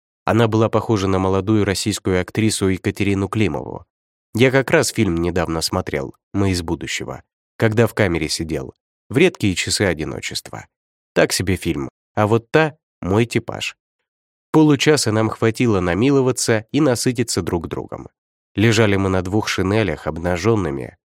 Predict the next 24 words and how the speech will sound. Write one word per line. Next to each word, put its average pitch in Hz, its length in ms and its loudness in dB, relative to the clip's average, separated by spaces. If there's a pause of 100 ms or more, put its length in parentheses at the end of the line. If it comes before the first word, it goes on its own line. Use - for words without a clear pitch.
(100)
уже 139 220 2
рассвело, 95 580 -2 (320)
но 120 140 2
нам 127 220 2
это 104 160 0
не 92 120 0
мешало. 76 560 -6 (560)
Так 139 220 4
общались 117 480 2
иногда, 92 400 0
обмениваясь 95 540 0
жаркими 87 460 -2
поцелуями. 57 760 -8 (340)
Точнее, 117 500 4
это 110 160 0
я 110 200 2
её 69 240 -2
целовал. 64 600 -8 (340)
Заодно 147 420 2
пообщались, 95 680 0 (180)
не 104 140 2
спеша 113 400 2
возвращаться 92 680 0
обратно. 90 540 -4